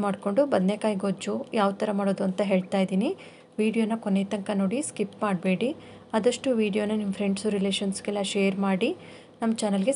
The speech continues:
support ಮಾಡಿ. ನೋಡಿ, first ನಾನಿಲ್ಲಿ ಗೊಜ್ಜಿನ ಪುಡಿ ಮಾಡೋದನ್ನು ತೋರಿಸ್ತಾ ಇದ್ದೀನಿ. ಒಂದು ಮೂರು ಸ್ಪೂನಷ್ಟು ಉದ್ದಿನಬೇಳೆ ಹಾಕ್ತಾಯಿದ್ದೀನಿ ಹುರಿಯೋದಕ್ಕೆ. ಒಂದು ಸ್ಪೂನಷ್ಟು ಜೀರಿಗೆ ಇದೆ.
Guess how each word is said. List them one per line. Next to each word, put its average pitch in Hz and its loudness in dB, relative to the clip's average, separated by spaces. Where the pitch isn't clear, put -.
support 196 -2
ಮಾಡಿ. 190 0
ನೋಡಿ, 233 0
first 214 0
ನಾನಿಲ್ಲಿ 190 2
ಗೊಜ್ಜಿನ 226 2
ಪುಡಿ 226 0
ಮಾಡೋದನ್ನು 202 0
ತೋರಿಸ್ತಾ 196 -2
ಇದ್ದೀನಿ. 190 2
ಒಂದು 214 0
ಮೂರು 269 2
ಸ್ಪೂನಷ್ಟು 220 0
ಉದ್ದಿನಬೇಳೆ 214 0
ಹಾಕ್ತಾಯಿದ್ದೀನಿ 190 2
ಹುರಿಯೋದಕ್ಕೆ. 190 0
ಒಂದು 226 0
ಸ್ಪೂನಷ್ಟು 233 -2
ಜೀರಿಗೆ 208 4
ಇದೆ. 196 4